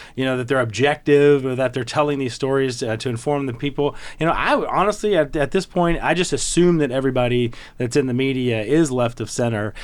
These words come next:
and I just, you know, and you just sort of react accordingly, or when you read their stories, you just know that you're only gonna get one side of it, or that, you know, the, the right and the conservatives generally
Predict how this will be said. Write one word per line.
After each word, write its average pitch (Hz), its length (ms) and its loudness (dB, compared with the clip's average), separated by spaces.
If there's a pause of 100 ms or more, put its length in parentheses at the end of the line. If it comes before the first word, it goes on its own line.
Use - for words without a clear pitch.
(140)
and 123 140 0
I 131 120 0
just, 120 320 -6
you 120 120 -4
know, 113 240 -2
and 113 180 -2
you 123 80 -2
just 120 180 -2
sort 123 140 -4
of 117 120 -4
react 117 340 -2
accordingly, 139 560 0
or 120 100 -2
when 120 160 -2
you 117 140 0
read 135 240 0
their 117 120 0
stories, 120 520 -2
you 117 80 -4
just 113 240 -4
know 131 460 0 (180)
that 117 180 -4
you're 127 100 0
only 127 200 -2
gonna 107 220 -6
get 110 240 -4
one 107 200 -6
side 139 320 0
of 113 100 -4
it, 117 120 -2
or 151 220 4
that, 139 320 2 (100)
you 131 100 -2
know, 117 120 -2
the, 110 140 -4
the 113 280 -4
right 123 400 -2
and 117 100 -6
the 113 60 -6
conservatives 117 560 -4
generally 117 500 -2